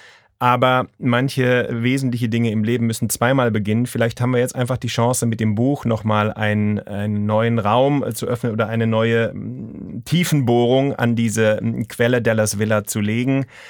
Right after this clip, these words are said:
Und ja, ich freue mich riesig, dass wir das auch ein Stück weit gemeinsam anschieben und dass du uns, äh, ein Stück Einblick gegeben hast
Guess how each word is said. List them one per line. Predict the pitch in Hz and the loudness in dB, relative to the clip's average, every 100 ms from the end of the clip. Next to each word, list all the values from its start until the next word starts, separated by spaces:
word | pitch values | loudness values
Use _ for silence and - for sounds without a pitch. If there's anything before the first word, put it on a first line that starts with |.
| - - _ | -20 -20 _
Und | 113 113 113 110 | 0 2 2 0
ja, | 120 107 | 0 0
ich | 101 | 0
freue | - 143 | 2 2
mich | 139 | 2
riesig, | 131 151 147 131 | 0 0 0 2
dass | 123 117 | 0 0
wir | 123 | 0
das | 120 120 117 | 2 2 0
auch | 113 113 113 - | 0 2 2 -2
ein | 113 | -6
Stück | - 131 120 | -4 -2 2
weit | 113 - | 2 2
gemeinsam | 113 107 107 123 117 110 110 | 0 2 2 0 2 2 0
anschieben | 107 120 - 135 123 120 | 0 -2 0 -2 0 0
und | 117 | 0
dass | 117 107 | 0 -2
du | 120 113 | -2 0
uns, | 120 117 | 0 -2
äh, | - | -6
ein | 101 110 | -6 -6
Stück | - 113 | -6 -8
Einblick | 101 110 117 117 | -2 0 0 -2
gegeben | 113 104 107 107 | -4 -2 0 2
hast | 107 104 - | 2 0 -6